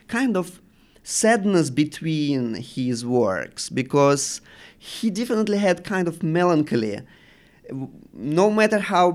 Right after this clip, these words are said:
positive he was, because he always judged, he, he always, uh, estimated all people s-, very positively. "Oh, that's great, peace, I love you, you all guys are my stars, superstars," how he said, right?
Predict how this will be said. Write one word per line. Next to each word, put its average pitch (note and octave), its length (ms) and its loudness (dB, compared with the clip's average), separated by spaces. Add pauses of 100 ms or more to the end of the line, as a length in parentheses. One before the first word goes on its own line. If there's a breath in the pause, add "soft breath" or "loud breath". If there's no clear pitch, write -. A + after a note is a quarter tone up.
(140)
positive D#3 580 4
he - 180 -4
was, A2+ 360 0
because C3+ 380 0
he D#3 120 -2
always D3+ 480 4
judged, C#3 500 4 (180)
he, - 340 2
he F3 140 4
always, D#3 560 6
uh, A#2+ 300 2
estimated D3 720 4
all C#3+ 220 2
people C3 500 2
s-, - 500 -8 (200)
very F3 340 8
positively. A2 720 2
"Oh, G#3+ 320 4
that's G#3+ 340 0
great, G#3 640 4
peace, G3 400 2 (280 loud breath)
I F3 180 4
love G3+ 340 8
you, F#3+ 300 8
you F#3 200 2
all F#3 300 4
guys F3+ 360 4
are F3+ 140 2
my F3 240 4
stars, D#3 720 8
superstars," C3+ 840 4
how A2 160 2
he G#2+ 180 -6
said, - 340 -2
right? D3 380 0